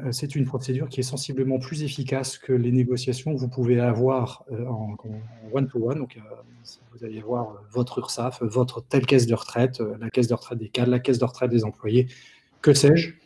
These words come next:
est sensiblement plus efficace puisqu'on peut obtenir des délais sur les parts, euh, sur les, su-, sur les parts patronales, euh, qui peuvent aller jusqu'à vingt-quatre mois, alors qu'en pratique, quand on va voir son ursaf, on va plutôt, euh, obtenir trois à six mois. Alors,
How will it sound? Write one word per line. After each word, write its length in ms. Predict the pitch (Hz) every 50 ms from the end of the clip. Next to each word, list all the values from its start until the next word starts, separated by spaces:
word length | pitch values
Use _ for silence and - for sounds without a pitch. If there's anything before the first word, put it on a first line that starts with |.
| _ - - - - - - -
est 40 | 143
sensiblement 560 | 135 - 175 - 208 185 170 170 165 165 165
plus 220 | - 160 165 156 151
efficace 400 | 143 - - 135 131 156 160 160
puisqu'on 320 | - 143 - - 139 127
peut 160 | 127 127 135
obtenir 460 | 135 131 123 127 139 135 139 147 139 123
des 120 | 123 117
délais 400 | 113 127 131 131 135 131 127 131 - - _ _ _ _ _ _ _ _ _ _ _ _ _ - -
sur 240 | - - - 127 113
les 100 | 104 104
parts, 300 | - - 127 117 107 113
euh, 160 | 107 107 104
sur 220 | - - - 123 110
les, 240 | 113 107 107 107
su-, 180 | - - - -
sur 220 | - - - 123
les 100 | 117 113
parts 240 | 110 - - - -
patronales, 580 | - 120 - - - 113 123 127 139 160 165 - - _ _ _ _ - - - 123
euh, 80 | 117
qui 120 | - - -
peuvent 200 | - 131 127 127
aller 120 | 127 131
jusqu'à 280 | 131 123 123 - 131 123
vingt-quatre 420 | 135 139 143 139 139 123 127 -
mois, 240 | 135 135 147 160 160
alors 320 | 139 131 127 127 123 -
qu'en 100 | 135 139
pratique, 520 | 139 - 135 131 - - 151 160 156 - -
quand 220 | - 127 127 127
on 40 | 127
va 120 | 117 120 113
voir 180 | 123 139 135
son 180 | - - 131 123
ursaf, 560 | 117 117 - - - 127 139 139 139 - - _ _ _ _ -
on 60 | 120
va 120 | 117 117 117
plutôt, 360 | - - 120 - 139 135 127
euh, 120 | 123 117
obtenir 520 | 117 123 120 123 - - 120 127 139 143 131
trois 320 | - - - 135 131 131
à 60 | 123
six 220 | 117 - - - 127
mois. 320 | 127 131 151 160 - - _ _ _ _ _ _ -
Alors, 340 | - 120 113 110 - -